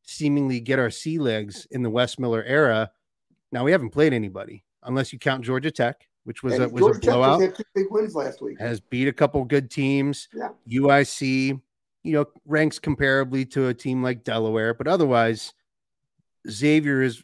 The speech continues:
Speaker 1: is, for all intents and purposes, the first real test for the Bearcats on Saturday. And we know how hard it is, and, and, and, and it's been for the Bearcats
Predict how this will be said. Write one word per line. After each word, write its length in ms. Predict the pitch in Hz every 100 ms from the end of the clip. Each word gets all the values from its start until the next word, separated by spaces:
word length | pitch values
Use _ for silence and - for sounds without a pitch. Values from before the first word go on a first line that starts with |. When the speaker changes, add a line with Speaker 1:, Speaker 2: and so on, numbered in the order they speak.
| _
Speaker 1:
is, 300 | 135 123 113 - _ _ _ _ _ _ _
for 160 | 143
all 160 | 135 135
intents 360 | 123 135 117 -
and 100 | 107
purposes, 640 | 113 107 - 113 101 - _ -
the 100 | 117
first 300 | 127 113 -
real 280 | 107 110 110
test 360 | - 107 -
for 100 | -
the 80 | 104
Bearcats 680 | 107 104 - 98 98 - - _ _ _ _ _ _
on 200 | - 107
Saturday. 580 | 101 - 101 101 92 98 - _ _ _ _ _ _ _ _ _ -
And 80 | 127
we 80 |
know 160 | 131 139
how 120 | 135
hard 220 | 123 131
it 80 | 117
is, 220 | 110 110
and, 120 | 113 113
and, 140 | 110 104
and, 280 | 110 113 -
and 100 | 113
it's 120 | 101
been 160 | 123 117
for 100 | 113
the 60 |
Bearcats 580 | 104 113 - 107 101 -